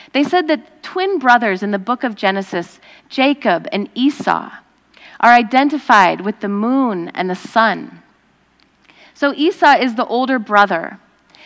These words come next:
and I think he represents our desire for violence.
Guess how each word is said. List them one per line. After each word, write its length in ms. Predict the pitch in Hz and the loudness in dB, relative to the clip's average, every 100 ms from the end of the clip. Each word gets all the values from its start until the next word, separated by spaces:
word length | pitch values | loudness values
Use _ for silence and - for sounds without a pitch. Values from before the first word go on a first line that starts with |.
| - | -8
and 140 | - 254 | 0 2
I 80 | 269 | 2
think 240 | 381 466 | -2 -6
he 160 | - 403 | -6 0
represents 520 | 285 285 247 247 247 | 2 2 0 -2 2
our 140 | 220 | 0
desire 480 | 202 202 214 220 220 | 0 0 2 4 2
for 220 | 214 190 | -2 -4
violence. 840 | 180 170 185 240 330 415 - - | 2 2 2 0 -6 -10 -16 -20